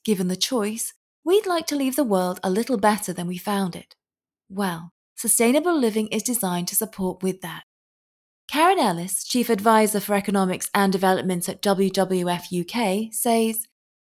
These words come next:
"We are all completely dependent on nature for our survival and prosperity, so we as a society must do better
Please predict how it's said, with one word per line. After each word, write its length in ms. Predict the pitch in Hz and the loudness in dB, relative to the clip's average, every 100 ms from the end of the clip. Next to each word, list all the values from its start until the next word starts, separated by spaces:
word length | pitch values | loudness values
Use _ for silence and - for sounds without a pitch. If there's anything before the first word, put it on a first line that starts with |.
| - | 0
"We 140 | 302 349 | 4 6
are 100 | 339 | 6
all 240 | 339 381 | 4 4
completely 580 | 381 381 - 359 - 202 | 0 -8 -4 -6 -2 0
dependent 560 | 214 220 233 202 160 | 0 2 2 2 0
on 160 | 190 196 | 0 2
nature 380 | 196 185 - 165 | 2 0 -2 -6
for 160 | - | -2
our 140 | 180 196 | 0 0
survival 560 | - 208 185 185 196 - | 0 0 2 2 -2 -2
and 220 | 175 170 | -4 -4
prosperity, 800 | 175 - 214 208 196 - 170 - _ _ _ - | -4 -2 2 4 2 -2 -10 -14 _ _ _ -6
so 240 | - 233 | 2 4
we 320 | 220 262 330 | 4 4 2
as 160 | 311 311 | 2 0
a 20 | |
society 760 | 285 269 320 311 262 254 190 180 | 0 2 4 4 2 -2 -4 -6
must 420 | 190 208 214 - | -2 0 0 -2
do 200 | - 180 | -2 -2
better 480 | 180 180 180 180 175 | 0 -2 -2 -8 -10